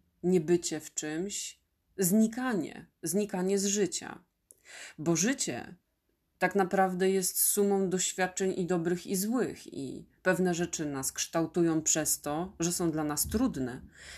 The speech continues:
i zaczynamy potem się nad nimi zastanawiać i wyciągać z nich pewne wnioski. A inne rzeczy kształtują nas, bo są przyjemne i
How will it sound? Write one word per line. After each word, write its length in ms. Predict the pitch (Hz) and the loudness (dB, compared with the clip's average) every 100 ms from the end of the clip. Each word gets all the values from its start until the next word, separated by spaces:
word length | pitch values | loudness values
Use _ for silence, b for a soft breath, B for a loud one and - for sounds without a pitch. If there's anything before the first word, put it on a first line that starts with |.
| B | B
i 60 | 160 | 2
zaczynamy 580 | 170 - 165 160 160 | 2 2 2 2 0
potem 320 | 156 165 160 156 | -2 -4 -4 -2
się 140 | 160 | 0
nad 200 | 160 156 | -2 0
nimi 200 | 160 160 | 0 0
zastanawiać 720 | 151 - 160 151 139 135 147 | -2 -2 -2 -2 -2 -4 -4
i 60 | 151 | -4
wyciągać 500 | 156 - 151 147 131 | -4 -4 -4 -4 -4
z 60 | |
nich 180 | 147 147 | -6 -4
pewne 320 | 160 156 165 | -4 2 2
wnioski. 720 | 165 190 165 - - - - 175 B B B B B _ | 4 2 2 0 -4 -8 -14 -16 B B B B B _
A 100 | 196 | 0
inne 520 | - 240 320 254 156 | 2 4 6 4 2
rzeczy 380 | 151 147 139 151 | -2 -6 -4 -6
kształtują 640 | - - 170 165 180 165 160 | -4 -4 -4 -2 0 0 0
nas, 220 | 147 147 | -4 -4
bo 120 | 156 | -6
są 200 | - 160 | -4 -4
przyjemne 880 | - - 170 160 135 127 131 196 247 b b b b b - | 0 2 2 2 0 -4 -4 -6 -10 b b b b b 2
i 480 | 165 165 160 160 | 4 6 4 2